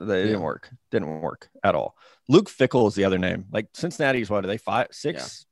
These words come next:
Speaker 1: five or six right now?
Speaker 2: Right.
Speaker 1: Like, he deserves a ton
Speaker 2: And they
Speaker 1: of
Speaker 2: were
Speaker 1: it.
Speaker 2: good last year. It's
Speaker 1: Yeah.
Speaker 2: not like it's a flash in the pan year. Like, he's built a really good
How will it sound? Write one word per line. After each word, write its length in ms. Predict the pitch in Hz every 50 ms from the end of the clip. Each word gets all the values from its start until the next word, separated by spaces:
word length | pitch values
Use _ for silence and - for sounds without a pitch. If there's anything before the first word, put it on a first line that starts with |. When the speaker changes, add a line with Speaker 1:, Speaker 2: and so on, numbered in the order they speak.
| - 143
Speaker 1:
five 80 | 147
or 20 | 127
six 240 | - - 147 - -
right 120 | 185 180
now? 220 | 175 185 196 185 - _ _ _ _ _
Speaker 2:
Right. 160 | - - -
Speaker 1:
Like, 100 | - 135
he 140 | - 151 156 160
deserves 680 | 156 - - 113 98 95 90 95 - - - - _ _ _
a 80 | 113 107
ton 220 | - - - 123 -
Speaker 2:
And 80 | 147
they 40 | 160
Speaker 1:
of 60 | 170
Speaker 2:
were 40 | 156
Speaker 1:
it. 40 | 120
Speaker 2:
good 140 | 135 139 127
last 360 | 117 110 127 175 180 - -
year. 100 | - - 78
It's 80 | 101
Speaker 1:
Yeah. 60 | 101 -
Speaker 2:
not 140 | 127 117 110
like 220 | 113 110 101 -
it's 180 | 113 117 - -
a 40 | 107
flash 340 | - - 113 110 117 - -
in 60 | 110
the 80 | 110 104
pan 280 | - 110 104 107 104 104
year. 200 | 104 131 147 123
Like, 160 | 107 107 107
he's 260 | - 123 127 139 123 110
built 280 | 120 113 107 - - -
a 80 | - -
really 160 | 113 110 107 -
good 140 | - -